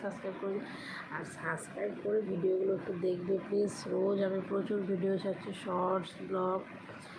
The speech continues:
প্রচুর, প্রচুর ভিডিও ছাড়ছি। তো তোমরা একটু প্লিজ আমার ভিডিওগুলো একটু দেখো, সাপোর্ট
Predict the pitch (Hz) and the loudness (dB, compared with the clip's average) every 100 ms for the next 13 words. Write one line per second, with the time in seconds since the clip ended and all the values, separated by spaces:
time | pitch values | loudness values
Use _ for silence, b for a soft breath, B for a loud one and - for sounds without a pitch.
0 | B B - - 240 160 - 190 - 220 | B B -12 2 4 4 2 0 0 0
1 | 214 233 214 190 170 190 185 196 - 247 | 2 0 0 0 2 2 2 -2 0 -2
2 | 214 208 - 196 190 185 196 180 214 208 | 0 0 0 0 2 2 0 -2 0 2
3 | 190 190 180 175 190 190 180 196 175 170 | 2 0 0 2 4 4 2 0 2 0
4 | - 196 - 170 185 | -2 -4 -2 -2 -2